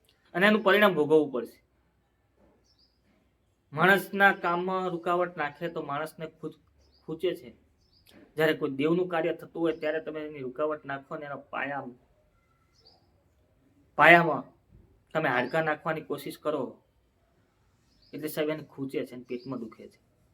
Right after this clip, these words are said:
અને એને જે પેટમાં દુખે છે ને, એ પેટની અસર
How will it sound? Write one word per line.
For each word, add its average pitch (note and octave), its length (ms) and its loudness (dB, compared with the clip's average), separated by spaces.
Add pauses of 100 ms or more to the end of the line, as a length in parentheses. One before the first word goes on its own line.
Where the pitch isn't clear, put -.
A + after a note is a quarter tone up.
(1000)
અને C#3+ 140 -8
એને D#3 220 4
જે F3+ 200 10
પેટમાં E3 320 0
દુખે F3 300 0
છે F#3 100 -4
ને, C#3+ 140 -6 (2250)
એ F#3+ 160 8
પેટની F3+ 360 2
અસર D3 280 2